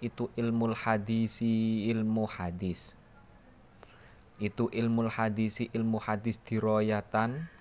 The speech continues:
diroyatan yang berbangsa diroyah. Diroyatan yang berbangsa diroyah. Ai al-ilmu, yakni ilmu. Apa itu ilmu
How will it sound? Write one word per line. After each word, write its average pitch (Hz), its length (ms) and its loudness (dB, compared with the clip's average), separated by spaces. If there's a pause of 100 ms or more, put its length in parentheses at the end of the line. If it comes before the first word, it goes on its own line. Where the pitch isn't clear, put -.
(1300)
diroyatan 113 1120 2
yang 117 320 2
berbangsa 98 720 0
diroyah. 87 720 -4 (1300)
Diroyatan 113 800 2
yang 113 160 0
berbangsa 101 640 -2
diroyah. 87 720 -4
Ai 113 240 2
al-ilmu, 117 960 0
yakni 104 560 -2
ilmu. 87 480 -4 (560)
Apa - 320 2
itu 139 160 -4
ilmu 139 240 -2